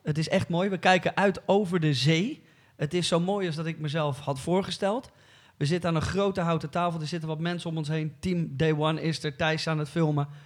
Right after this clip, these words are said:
Ehm, dus mochten jullie wat dingetjes op social media willen volgen, dat kan ook.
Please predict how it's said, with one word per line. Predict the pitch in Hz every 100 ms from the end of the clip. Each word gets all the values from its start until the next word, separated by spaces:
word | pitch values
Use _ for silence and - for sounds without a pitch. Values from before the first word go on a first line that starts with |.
| - - -
Ehm, | - 147 143 135 127
dus | 143 147
mochten | 160 - 156
jullie | 147 147 147
wat | 143
dingetjes | 143 156 143 135
op | 147
social | 160 151 151
media | 156 165 156
willen | 147 147
volgen, | - 160 143 143 131
dat | 160 208
kan | - 165
ook. | 151 202 -